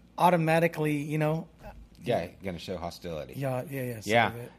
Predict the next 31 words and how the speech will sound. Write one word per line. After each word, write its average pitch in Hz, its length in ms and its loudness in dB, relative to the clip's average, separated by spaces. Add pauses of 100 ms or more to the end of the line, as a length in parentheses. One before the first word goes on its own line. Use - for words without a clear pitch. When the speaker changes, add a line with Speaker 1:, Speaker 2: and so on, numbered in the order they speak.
Speaker 2:
and, 123 280 -6
and 120 80 -10
exactly. 107 540 2
It 92 140 -4
doesn't 147 240 0
mean 139 160 0
there 101 240 2
isn't 101 280 -6
injustice. 82 680 -8
It 90 40 -10
doesn't 90 240 -10
mean 110 220 -6
you're 82 180 -8
not 98 260 -6
being 80 180 -10
a - 20 -14
victim. - 340 -14
Speaker 1:
Right. 123 120 -4
Speaker 2:
Because 131 180 -6 (340)
I 135 80 0
still 123 320 0
think 120 220 -4
I 123 80 2
was 107 200 -2
right 131 300 0
in, 95 380 -6
you 104 160 -6
know, 82 240 -4
my, 85 580 -2
you 101 140 -8
know, 76 260 -8